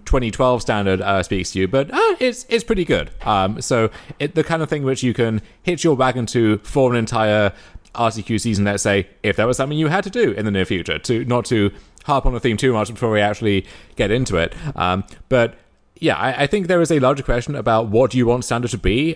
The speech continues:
and what purpose do you want it to serve. But for a reali-, for most realistic answers to that question, I think this one actually does it pretty well.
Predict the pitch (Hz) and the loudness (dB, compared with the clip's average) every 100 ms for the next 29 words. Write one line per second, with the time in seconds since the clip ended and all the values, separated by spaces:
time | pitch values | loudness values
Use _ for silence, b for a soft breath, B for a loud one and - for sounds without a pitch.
0 | - 117 110 107 110 107 113 - 104 101 | -2 0 2 2 0 -2 -4 -4 -2 -2
1 | 90 - 180 113 104 - 113 104 - - | -2 0 2 2 0 0 0 0 -8 -20
2 | - - 214 226 170 170 151 139 127 - | -14 0 2 4 2 4 4 4 2 -2
3 | b b b - 120 107 143 151 117 127 | b b b -6 -2 2 4 4 4 2
4 | - 165 151 180 190 156 120 139 135 127 | 2 2 4 2 0 0 2 4 4 2
5 | 131 120 127 120 127 117 - 120 131 165 | 0 0 -2 -2 0 -2 -2 -4 -2 -2
6 | 127 139 123 - 113 113 127 110 107 110 | -2 0 0 0 0 0 2 2 2 0
7 | 98 90 87 - | 0 0 0 -2